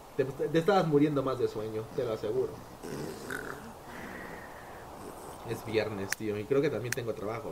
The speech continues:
¿eh? Sábado y domingo son los únicos días que no tengo chamba yo. Ella los martes, no, no, los miércoles y los domingos.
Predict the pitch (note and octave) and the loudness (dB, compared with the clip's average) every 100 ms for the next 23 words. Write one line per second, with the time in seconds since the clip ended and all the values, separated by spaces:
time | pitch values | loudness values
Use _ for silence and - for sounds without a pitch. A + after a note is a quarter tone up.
0 | - G2+ - - - - - - - - | -8 -10 -12 -14 -12 -14 -14 -16 -18 -14
1 | C#3 - E3+ F3+ C#3+ C3+ D3+ F#3+ F#3+ F3+ | -10 0 4 10 10 8 4 4 4 4
2 | E3 E3 D#3 A#2 B2 C#3+ C#3+ B2+ B2 A#2 | 0 0 0 0 4 4 2 -4 -2 -4
3 | - G#2+ G2+ - - - - - - - | -4 -4 -4 -6 -8 -12 -16 -16 -16 -16
4 | - - - - - - - - - - | -18 -18 -18 -18 -18 -18 -16 -16 -18 -16
5 | - - A2+ C#3+ D3+ D#3 D#3 C#3+ A2+ A#2+ | -16 -6 2 4 4 0 0 0 0 -2
6 | B2 C3+ D#3 D3 A2+ A2 G#2 F#2 G2 B2 | -2 0 4 6 6 2 -2 -4 -4 -4
7 | B2+ D#3+ D3 - G2+ F#2+ G2 A2 G2+ | 0 2 2 2 -2 -2 -4 -4 -4